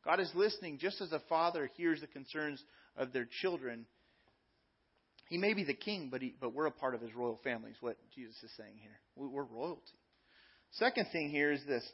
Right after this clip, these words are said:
Jesus taught us to follow this pattern for an effective prayer life. And he lays out the, the,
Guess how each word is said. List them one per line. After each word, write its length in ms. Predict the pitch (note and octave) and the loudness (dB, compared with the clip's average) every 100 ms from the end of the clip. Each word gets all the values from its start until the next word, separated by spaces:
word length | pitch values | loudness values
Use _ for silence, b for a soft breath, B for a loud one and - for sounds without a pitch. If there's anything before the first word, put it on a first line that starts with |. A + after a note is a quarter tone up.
| b b b _ _ _ - | b b b _ _ _ -4
Jesus 320 | G3 B3 B3 - | 0 2 0 2
taught 200 | F3+ F#3 | 4 4
us 100 | F#3 | 4
to 80 | C#3+ - | -2 0
follow 340 | D#3+ F3 G3+ F#3 | 2 4 4 2
this 180 | D#3 - | 0 -2
pattern 380 | D3+ C3 A2 A#2 b b b | 2 2 2 -6 b b b
for 80 | C#3+ | -2
an 60 | C3 | -2
effective 420 | A2+ B2+ - B2 | 2 2 2 -4
prayer 200 | - A#2 | -2 -2
life. 160 | G#2+ A2+ - - | -2 -8 -14 -6
And 60 | |
he 60 | D#3+ | 2
lays 300 | E3 F#3+ F#3 | 6 6 6
out 180 | E3 E3 | 4 2
the, 100 | - - | -6 -8
the, 120 | C#3 | -8